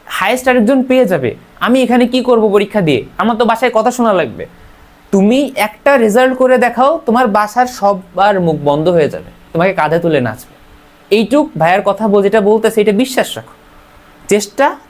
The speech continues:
চালাই যাইতে হবে। আমি যে এত পরীক্ষা দিছি, পরীক্ষা দিলে আমার মাসেল মেমোরি সেল সব কিছু একদম তোমার সেট আপ হয়ে গেছে, যে এই কোয়েশ্চেনটা আসলে এইভাবে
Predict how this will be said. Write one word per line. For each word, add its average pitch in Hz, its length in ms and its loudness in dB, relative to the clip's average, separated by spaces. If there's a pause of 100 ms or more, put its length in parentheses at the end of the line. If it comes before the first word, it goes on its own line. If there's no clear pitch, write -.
চালাই 226 280 2
যাইতে 123 220 -2
হবে। - 140 -14 (880)
আমি 240 140 0 (100)
যে 269 60 4 (160)
এত 180 120 -8 (160)
পরীক্ষা 240 380 0
দিছি, 202 240 0 (640)
পরীক্ষা 220 320 2
দিলে 254 160 2 (120)
আমার 220 160 0 (100)
মাসেল 247 340 2 (180)
মেমোরি 240 340 2 (120)
সেল 220 200 4 (160)
সব 233 140 0 (100)
কিছু 269 180 -2 (140)
একদম 233 220 0 (100)
তোমার 233 180 0 (140)
সেট 226 200 0
আপ 240 100 -2
হয়ে 208 160 4
গেছে, 120 180 -8
যে 147 80 2
এই 160 60 -4
কোয়েশ্চেনটা 220 380 0
আসলে 254 160 -2
এইভাবে 208 200 2